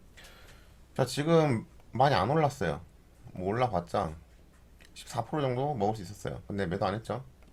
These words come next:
더 갈 겁니다. 이거 사셔가지고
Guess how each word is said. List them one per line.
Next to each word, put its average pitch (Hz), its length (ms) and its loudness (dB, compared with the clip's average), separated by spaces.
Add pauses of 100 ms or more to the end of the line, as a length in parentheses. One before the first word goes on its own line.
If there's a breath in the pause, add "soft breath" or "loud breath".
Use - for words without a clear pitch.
(760 loud breath)
더 - 80 -6
갈 135 140 4
겁니다. 87 400 0 (600 soft breath)
이거 101 140 -4
사셔가지고 127 800 2